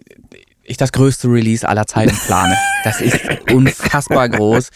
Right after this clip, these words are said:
Speaker 1: Äh, ich kann da nicht drüber sprechen. Bitte hört auf mit dem Druck. Ähm, äh, ich,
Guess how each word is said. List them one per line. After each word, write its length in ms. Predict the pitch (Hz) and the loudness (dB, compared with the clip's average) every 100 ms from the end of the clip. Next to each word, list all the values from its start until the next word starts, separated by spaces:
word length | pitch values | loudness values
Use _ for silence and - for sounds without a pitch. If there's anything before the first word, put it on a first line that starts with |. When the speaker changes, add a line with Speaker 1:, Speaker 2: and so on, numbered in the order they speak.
| - - - - 139 | -20 -18 -18 -18 -2
Speaker 1:
Äh, 200 | 135 143 | 2 2
ich 160 | 156 - | 2 0
kann 300 | - 170 185 | 0 2 4
da 120 | 151 | 4
nicht 220 | 139 123 | 2 0
drüber 240 | 123 117 110 | 0 0 0
sprechen. 360 | - 107 117 | -2 0 2
Bitte 240 | 147 151 117 | 2 2 2
hört 200 | 143 147 | 2 2
auf 180 | 131 131 | 0 2
mit 140 | 131 | 0
dem 120 | 123 | 0
Druck. 280 | 117 117 - - - - - | 2 0 -2 -10 -20 -14 0
Ähm, 420 | 139 147 151 151 - - - - | 2 4 2 0 -4 -20 -4 0
äh, 180 | 143 | 2
ich, 220 | 147 113 | 2 -2